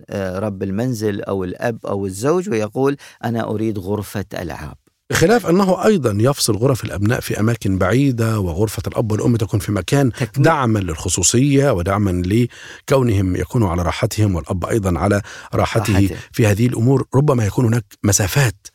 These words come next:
Speaker 2: ما بين الغرف ليست كما كانت سابقا
Speaker 1: هو ال-،
Speaker 2: كلها
Speaker 1: هو
Speaker 2: في
Speaker 1: ال-،
Speaker 2: مستطيل
Speaker 1: هو ال-،
Speaker 2: واحد.
Speaker 1: هو الفكرة ليست ربما، نحن نخدع نفسنا بربما، هذه هي الضرورة، هي غرفة الألعاب. معناه الظاهر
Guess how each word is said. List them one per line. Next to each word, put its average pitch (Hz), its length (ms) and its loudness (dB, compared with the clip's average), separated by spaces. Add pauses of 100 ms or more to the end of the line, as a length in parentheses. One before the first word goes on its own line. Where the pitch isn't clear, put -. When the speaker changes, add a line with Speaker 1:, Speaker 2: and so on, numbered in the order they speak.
(240)
Speaker 2:
ما 95 80 0
بين 95 200 2
الغرف 92 360 -2
ليست 98 240 0
كما 90 220 2
كانت 92 320 0
سابقا 95 220 2
Speaker 1:
هو 175 140 4
ال-، - 80 4
Speaker 2:
كلها 127 260 4
Speaker 1:
هو - 40 4
Speaker 2:
في - 100 0
Speaker 1:
ال-، 104 60 2
Speaker 2:
مستطيل 131 360 2
Speaker 1:
هو - 20 4
ال-، 95 60 4
Speaker 2:
واحد. - 200 -4 (200)
Speaker 1:
هو 143 140 -4
الفكرة 160 500 -4
ليست 151 520 -2
ربما، 107 480 -2
نحن 110 380 -4
نخدع 147 420 -4
نفسنا 110 480 -6
بربما، 98 640 -4 (420)
هذه 165 340 -2
هي 156 120 4
الضرورة، 117 600 0 (500)
هي 135 140 0
غرفة 160 560 0
الألعاب. 117 680 -2 (340)
معناه 139 600 0
الظاهر 131 720 -2